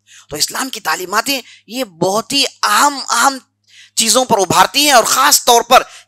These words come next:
इत्तिहाद उम्मत हर लम्हे में इस्लाम के अंदर रख दिया गया है। आपस में झगड़ना, आपस में इख्तिलाफ करना और इख्तिलाफ की बुनियाद पर बट जाना, ये इस्लाम कभी पसंद नहीं करता। हाँ, इख्तिलाफात होते हैं,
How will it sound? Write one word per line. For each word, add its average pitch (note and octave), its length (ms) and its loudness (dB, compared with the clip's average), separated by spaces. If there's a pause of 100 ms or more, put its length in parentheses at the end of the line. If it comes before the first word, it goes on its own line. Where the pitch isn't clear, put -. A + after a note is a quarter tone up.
इत्तिहाद B3 640 0
उम्मत B3 440 0 (200)
हर C#4 240 4
लम्हे A3 580 2 (220)
में A#3 120 -4
इस्लाम A#3 380 0
के - 80 -2
अंदर F#3 140 -2
रख D#3 140 -4
दिया D#3 180 4
गया C3 180 2
है। A#2+ 140 -4 (260)
आपस A3 380 4
में G3 100 0
झगड़ना, A3+ 560 4 (300)
आपस A3 380 4
में A3 60 0
इख्तिलाफ A3+ 380 4
करना C#4 400 6 (260)
और A3 140 6
इख्तिलाफ A#3 500 2
की A3 100 -2
बुनियाद A3 380 4
पर A3 220 4 (220)
बट - 280 2
जाना, C4+ 380 8 (200)
ये G#3 80 0
इस्लाम G#3+ 360 2
कभी F#3 260 -2
पसंद D#3+ 240 -2
नहीं C3+ 160 -8
करता। - 320 -16 (260)
हाँ, D4 140 4
इख्तिलाफात C4 540 2
होते G#3+ 240 2
हैं, A#2 260 -10